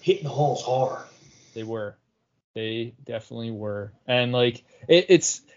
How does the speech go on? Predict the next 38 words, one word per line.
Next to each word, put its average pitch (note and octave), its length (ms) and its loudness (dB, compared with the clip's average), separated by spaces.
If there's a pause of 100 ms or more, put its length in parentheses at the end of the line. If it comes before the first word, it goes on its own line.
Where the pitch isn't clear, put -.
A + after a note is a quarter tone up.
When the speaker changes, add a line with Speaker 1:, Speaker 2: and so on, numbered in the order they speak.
Speaker 2:
it's E3+ 180 4
something G3+ 400 4
that, E3 220 6
like, C#3+ 300 4
has A#2+ 200 -4
happened. C3+ 580 0 (400)
Again, B2 320 2
I'm A#2+ 80 -2
gonna A#2+ 140 -4
bring A#2+ 220 -2
up A2+ 100 -6
the A#2+ 80 -10
Phillies B2 300 -2
being A#2 180 -6
the A2+ 80 -6
victim A#2 480 -4
to, A2 280 -2
like, A2 180 -6
hits B2 240 -2
like A2 180 -4
that, A2 180 -2
but, A2+ 120 -4
like, A2+ 160 -4
the - 80 -2
Phillies D3 400 6
have B2+ 200 4
fallen A#2+ 340 6
victim A#2+ 300 -2
to A2+ 100 -8
that A2 240 2
a A#2+ 80 2
lot. G#2+ 340 2
Speaker 1:
Brandon F#2+ 260 6
Speaker 2:
Like, A2+ 160 2
Speaker 1:
has A2 100 2
a E2+ 160 -8
victim F2+ 380 -2
mentality. D#2+ 760 -6